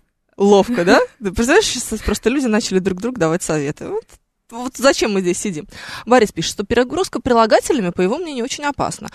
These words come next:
Speaker 1: Уйму прилагательных можно использовать только в том предложении, к которому хочется привлечь особое внимание. Ты согласна?
Speaker 2: Перегрузка прилагательных опасна. Лучше использовать глаголы. Глаголы придают тексту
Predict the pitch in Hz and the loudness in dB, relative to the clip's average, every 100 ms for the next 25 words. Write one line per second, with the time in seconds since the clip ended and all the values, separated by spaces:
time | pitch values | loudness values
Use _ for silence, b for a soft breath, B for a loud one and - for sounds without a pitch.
0 | B B 269 240 196 208 220 359 - 240 | B B -2 0 2 4 4 2 0 -2
1 | 226 247 214 - 285 202 214 - - 208 | -2 -2 -2 -2 -2 0 -4 -4 -4 -2
2 | 196 190 226 381 - 196 208 208 202 277 | 2 2 2 -2 -4 -4 -2 -4 -4 -8
3 | - - 214 247 233 - 233 220 214 226 | -10 -8 -4 -4 -6 -6 -2 -2 0 -2
4 | 226 143 - - - 226 311 208 - _ | -2 -4 -8 -10 -6 -2 -2 -4 -18 _
5 | _ _ _ _ _ _ _ _ _ _ | _ _ _ _ _ _ _ _ _ _
6 | _ - 240 233 254 381 - - 233 220 | _ 0 2 4 6 4 2 -2 2 4
7 | 262 - 196 190 165 170 - 240 320 _ | 4 4 -2 0 -2 -2 0 2 2 _
8 | _ _ _ _ 208 277 - 254 214 - | _ _ _ _ 2 4 4 0 0 2
9 | 277 247 214 175 170 247 175 185 175 170 | 4 4 2 -2 2 4 4 2 2 -2
10 | _ _ _ _ _ _ 170 190 190 359 | _ _ _ _ _ _ -2 0 4 6
11 | 277 190 185 196 277 - 220 - - 165 | 4 0 -2 2 0 0 -2 -2 -6 -12